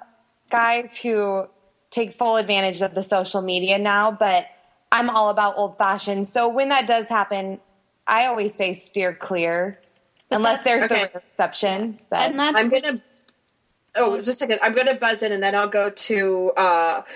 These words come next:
Speaker 3: Ariana and then to Linda for another question. I just wanted to address that what do you do when you get those selfies? There's an app that you can get called Face in the Hole, uh, and you can get it on <laughs> iTunes. And what you do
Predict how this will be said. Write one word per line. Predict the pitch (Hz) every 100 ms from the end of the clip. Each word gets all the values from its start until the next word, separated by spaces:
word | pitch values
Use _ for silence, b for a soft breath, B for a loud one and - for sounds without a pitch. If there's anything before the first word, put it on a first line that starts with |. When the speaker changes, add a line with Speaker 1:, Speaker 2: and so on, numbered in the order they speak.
| 131 -
Speaker 3:
Ariana | 196 196 190 190 185
and | 190 190
then | 180 185
to | 175
Linda | 175 180 185
for | - 170
another | 170 165
question. | 175 180 175 - 165
I | 190
just | 202
wanted | 254 247 247
to | 226
address | 202 196 196 -
that | 190 170
what | 196 190
do | 214
you | 196
do | 190 190
when | 185
you | 180
get | 175 175
those | 185 175
selfies? | - 156 - 196 208 240 - - - -
There's | 214 233
an | 262
app | - 190 196 - -
that | - 190
you | 202
can | 208
get | 202 196
called | - 180 170
Face | - 190 202 214
in | 202
the | 185
Hole, | 180 180 185 214 294 B B B
uh, | 185 160 - -
and | 196
you | 196
can | 220
get | 196 190
it | 202
on | 185 185 185
<laughs> | -
iTunes. | 190 190 233 214 233 240 -
And | 202 185
what | 202 208
you | 240 240
do | 226 202 185